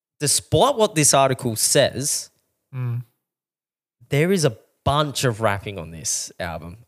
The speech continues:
Speaker 1: a
Speaker 2: Yeah.
Speaker 1: bunch. And it's, like, rap verses, sung, yelled choruses throughout. An M O of,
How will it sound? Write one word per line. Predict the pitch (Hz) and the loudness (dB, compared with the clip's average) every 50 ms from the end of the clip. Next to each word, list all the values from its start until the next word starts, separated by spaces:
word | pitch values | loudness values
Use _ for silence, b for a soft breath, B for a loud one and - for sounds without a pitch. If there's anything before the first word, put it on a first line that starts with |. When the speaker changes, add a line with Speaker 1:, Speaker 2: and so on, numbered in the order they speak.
| _ | _
Speaker 1:
a | - 101 98 | -12 -10 -10
Speaker 2:
Yeah. | 107 113 117 113 | -8 -8 -4 0
Speaker 1:
bunch. | 117 123 113 104 90 69 - - - - - - _ _ _ _ _ - | 0 0 0 0 -2 -6 -10 -10 -12 -12 -14 -18 _ _ _ _ _ -8
And | - 107 110 107 104 104 | -4 -4 -2 -2 -4 -4
it's, | 107 107 - - | -6 -6 -2 0
like, | 117 113 101 120 | 0 2 2 2
rap | 127 127 - | 0 0 0
verses, | - 117 110 104 - 113 104 104 - | 0 0 0 0 0 -2 -2 -2 -2
sung, | - - - 110 107 107 101 | -2 0 0 0 0 0 -2
yelled | 104 95 95 95 - | 0 0 0 0 -2
choruses | - - 98 87 92 - - 98 - | -2 0 0 0 0 -2 -2 -6 -6
throughout. | - - 95 92 92 90 92 90 - - _ _ _ _ _ _ _ _ _ _ _ _ _ _ _ _ _ _ _ - | -4 -4 -2 -2 0 0 -2 -4 -6 -8 _ _ _ _ _ _ _ _ _ _ _ _ _ _ _ _ _ _ _ -4
An | 120 127 | -2 0
M | 120 113 107 | 0 2 2
O | 107 101 98 98 98 | 0 0 0 2 0
of, | 95 95 95 - - - - | 0 0 -2 -6 -12 -16 -20